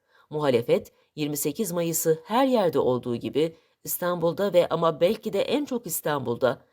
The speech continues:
Erdoğan ve kriz kaynağı tek adam rejimi garabetinin oylanacağı bir referanduma çevirmeye mecbur. İstanbul'un tercihi, Türkiye'nin medeni ve demokratik ülkeler arasında bir geleceğinin olduğuna dair inancın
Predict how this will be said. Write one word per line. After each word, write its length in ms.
Erdoğan 500
ve 140
kriz 320
kaynağı 480
tek 220
adam 340
rejimi 360
garabetinin 800
oylanacağı 680
bir 160
referanduma 720
çevirmeye 580
mecbur. 500
İstanbul'un 580
tercihi, 640
Türkiye'nin 540
medeni 600
ve 140
demokratik 580
ülkeler 400
arasında 540
bir 100
geleceğinin 680
olduğuna 540
dair 380
inancın 580